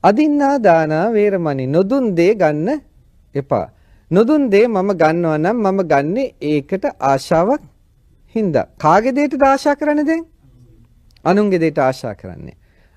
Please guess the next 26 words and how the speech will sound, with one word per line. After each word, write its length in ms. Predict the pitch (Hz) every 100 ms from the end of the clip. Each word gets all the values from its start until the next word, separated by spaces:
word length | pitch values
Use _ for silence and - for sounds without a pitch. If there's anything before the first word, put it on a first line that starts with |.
| -
අනුන්ගේ 380 | 196 294 294
දේට 200 | 262 262
ආශා 520 | 247 - 180 220 214 170
කරනවා 380 | 165 151 143
කියලා 240 | 135 139 127
කියන්නේ 320 | - 196 254
මට 300 | 175 135 180
තෘෂ්ණා 480 | - 156 - - 160 320 _ _ _ _ _ -
වර්ධනය 400 | 123 120 135 202
සිද්ධ 280 | 226 294 339
වෙනවා. 360 | 202 107 76 - _ _ _ _ -
එතකොට 340 | 190 247 127 175 240
අනුන්ගේ 420 | 156 214 277 269
දේට 200 | 254 254
ආශා 480 | 226 175 220 - 294
කරනවා 360 | 262 214 190
කියන 180 | 160 170
එකෙන් 200 | 156 160
අදහස් 320 | 120 131 147 151
කරන්නේ 280 | 214 254
අනුන්ට 480 | 175 147 170 196 202
මගෙන් 400 | 269 214 170 208
හිංසාවක් 640 | 226 196 180 208 208 214 214
වෙන්න 220 | 247 311 330 _ _ _ _ _ _ _ _ -
ඉඩ 140 | 170
තියෙනවා. 420 | 233 294 370 113